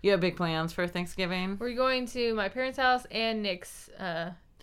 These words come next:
Speaker 2: and Uncle's
Speaker 1: Two
Speaker 2: house.
Speaker 1: Thanksgivings.
Speaker 2: Yep, two in one day, so.
Speaker 1: Are you prepared to eat a full meal at each one?
Speaker 2: I think so. Yep, I prepared,
Speaker 1: <laughs>
Speaker 2: maybe a little workout in between.
Speaker 1: Oh, that sounds
Speaker 2: Or
Speaker 1: like the worst.
Speaker 2: a nap.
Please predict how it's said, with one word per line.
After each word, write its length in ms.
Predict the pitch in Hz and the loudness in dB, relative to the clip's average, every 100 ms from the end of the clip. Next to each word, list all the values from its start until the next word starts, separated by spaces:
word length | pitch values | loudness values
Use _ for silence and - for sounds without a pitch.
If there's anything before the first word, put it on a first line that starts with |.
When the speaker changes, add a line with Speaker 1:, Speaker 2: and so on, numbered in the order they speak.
| - - | -20 -4
Speaker 2:
and 220 | 226 214 | 0 2
Uncle's 220 | 214 220 | 2 4
Speaker 1:
Two 60 | 262 | 4
Speaker 2:
house. 500 | 269 254 226 208 190 | 6 8 8 6 6
Speaker 1:
Thanksgivings. 1000 | 185 175 160 - 220 220 214 139 135 147 | 2 0 0 -2 2 2 2 -2 -4 -6
Speaker 2:
Yep, 80 | - | -6
two 140 | 254 269 | -4 -4
in 80 | 247 | -2
one 180 | 240 | -4
day, 320 | 214 202 190 - | -2 -2 -4 -6
so. 560 | - 202 170 170 - - - | -8 -6 -4 -6 -8 -10 0
Speaker 1:
Are 140 | 185 | 4
you 440 | 190 185 180 175 170 | 6 6 6 6 2
prepared 380 | 196 208 180 175 | -4 0 2 2
to 60 | |
eat 200 | 160 170 | 0 2
a 160 | 165 151 | 2 2
full 240 | - 185 | 4 2
meal 400 | 175 170 175 196 - | 4 0 -2 -4 -2
at 140 | 170 | 0
each 240 | 165 165 | 0 -4
one? 300 | 175 170 190 196 | -4 -2 -2 -2
Speaker 2:
I 80 | 269 | -2
think 200 | 330 - | -2 2
so. 320 | 262 208 190 196 | 4 4 0 -2
Yep, 260 | 226 220 - | 0 0 0
I 120 | 214 | 0
prepared, 720 | 214 - 247 240 233 233 220 - | 0 0 2 4 4 4 0 -12
Speaker 1:
<laughs> 120 | - | -14
Speaker 2:
maybe 240 | 220 214 214 | -6 -2 2
a 80 | 208 | 2
little 180 | 208 | 0
workout 380 | 202 208 208 202 | 0 -2 0 0
in 100 | 208 | 0
between. 640 | 208 - 220 208 208 208 208 - - | -6 -6 -4 -4 -4 -6 -8 -16 -4
Speaker 1:
Oh, 200 | 180 151 | 0 0
that 260 | 143 175 190 | 2 2 2
sounds 140 | 160 | 2
Speaker 2:
Or 100 | 233 | 6
Speaker 1:
like 300 | 233 220 220 | 6 6 4
the 40 | - | 4
worst. 140 | 220 | 4
Speaker 2:
a 120 | 220 220 | 6 6
nap. 360 | 220 233 233 | 6 4 2